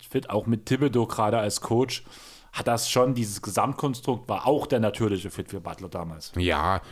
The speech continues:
Speaker 2: klar,
Speaker 1: Sonst hätte der
Speaker 2: aber
Speaker 1: Junge sich nie so entwickelt. Vielleicht bei den
Speaker 2: Boah,
Speaker 1: Heat.
Speaker 2: das weißt du nicht. Ne, vielleicht wär's auch schneller gewesen, weil er nicht das erste Jahr noch mit drei Minuten pro Spiel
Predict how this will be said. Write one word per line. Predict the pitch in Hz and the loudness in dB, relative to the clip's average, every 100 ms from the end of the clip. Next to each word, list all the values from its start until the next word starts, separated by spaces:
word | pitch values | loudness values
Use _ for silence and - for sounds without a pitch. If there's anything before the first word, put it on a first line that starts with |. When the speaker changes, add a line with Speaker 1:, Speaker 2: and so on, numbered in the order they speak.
| - | -6
Speaker 2:
klar, | - 92 | 0 4
Speaker 1:
Sonst | 107 | 4
hätte | 127 | 4
der | 123 | 4
Speaker 2:
aber | 113 | 4
Speaker 1:
Junge | 120 | 4
sich | 127 113 | 2 0
nie | 127 151 | 2 2
so | 131 123 | 2 0
entwickelt. | 117 143 98 - | 0 -2 -4 -2
Vielleicht | 120 143 180 - | 0 2 0 2
bei | 135 | 2
den | 78 | 4
Speaker 2:
Boah, | 78 | 4
Speaker 1:
Heat. | 82 | 2
Speaker 2:
das | 87 - | 0 -2
weißt | 87 95 104 | -2 0 -2
du | |
nicht. | 92 85 - - - - | -2 -6 -8 -16 -12 -2
Ne, | 110 120 | 0 2
vielleicht | 110 101 - | 0 0 0
wär's | 104 | 0
auch | 98 - | 0 0
schneller | 107 101 117 | 2 2 4
gewesen, | 107 98 98 82 85 | 4 4 2 2 0
weil | 85 | 0
er | 90 | 0
nicht | 90 - | 0 -2
das | |
erste | 92 92 - | -2 -2 0
Jahr | 95 95 | 2 2
noch | 92 | 2
mit | 92 - | 0 0
drei | 92 | 0
Minuten | 92 92 98 98 | 2 2 2 2
pro | 95 | 2
Spiel | 87 - 95 | 2 2 4